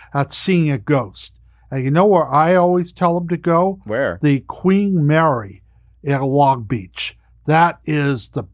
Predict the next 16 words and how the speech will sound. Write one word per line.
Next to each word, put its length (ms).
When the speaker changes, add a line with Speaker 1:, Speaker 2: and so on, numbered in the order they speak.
Speaker 1:
best 440
place 440
to 120
see 260
a 80
ghost. 420
Now, 180
don't 260
just 200
take 280
the 80
tour 400
or 220
walk 380
the 120
deck. 300